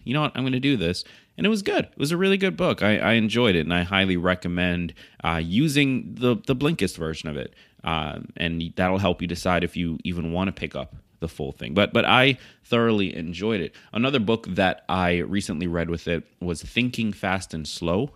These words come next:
by Daniel Kahneman. Uh, it's all about the two systems, the two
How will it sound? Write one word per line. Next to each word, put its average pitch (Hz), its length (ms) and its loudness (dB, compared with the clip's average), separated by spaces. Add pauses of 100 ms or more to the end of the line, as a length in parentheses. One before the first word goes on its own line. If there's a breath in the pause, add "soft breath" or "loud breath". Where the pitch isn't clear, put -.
(120)
by 82 120 -2
Daniel 78 380 -6
Kahneman. 110 460 -4 (360 loud breath)
Uh, 76 180 -6
it's - 140 -16
all 87 360 2
about 85 400 0
the 80 80 -4
two 104 460 2
systems, 110 640 0
the 78 60 -8
two 87 460 -2